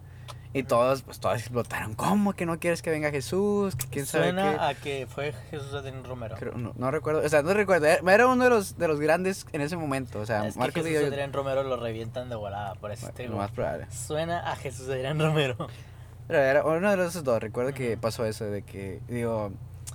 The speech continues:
Speaker 1: o sea, no, no sé, digo, pero es, es que es verdad, o sea, hay, aún, aún hay, hay, hay cosas que hacer, hay co-, hay, hay personas a las que tenemos que hablarles aún. Este, digo, están haciendo una nueva generación,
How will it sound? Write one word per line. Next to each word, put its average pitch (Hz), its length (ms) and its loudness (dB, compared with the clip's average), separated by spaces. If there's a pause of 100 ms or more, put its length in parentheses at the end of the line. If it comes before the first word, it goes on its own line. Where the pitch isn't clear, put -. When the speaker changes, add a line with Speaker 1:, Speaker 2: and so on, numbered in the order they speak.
(600)
Speaker 1:
o - 60 -10
sea, 104 500 0
no, - 120 -16
no - 180 -12
sé, 101 440 -6
digo, 110 360 -2 (1160)
pero 120 140 -2
es, 113 140 -2
es 123 80 -6
que 139 100 -4
es 135 80 -4
verdad, 143 400 4
o 123 60 -2
sea, 104 320 -2 (800)
hay, 123 120 -4
aún, 127 260 -4
aún 123 300 0
hay, 147 440 -2
hay, 113 220 -8
hay 107 100 -12
cosas 117 260 -10
que - 100 -8
hacer, - 280 -10
hay 120 100 -2
co-, - 140 -8
hay, 110 160 -4 (120)
hay 127 80 -2
personas 139 400 -4
a 123 60 0
las 117 120 -4
que 110 140 -6
tenemos 107 280 -4
que 139 100 -4
hablarles 117 420 -2
aún. 123 260 -4 (800)
Este, 98 640 -4 (200)
digo, 110 220 -4
están 117 240 -2
haciendo 131 240 -6
una 131 140 -4
nueva 127 180 -2
generación, 131 680 -4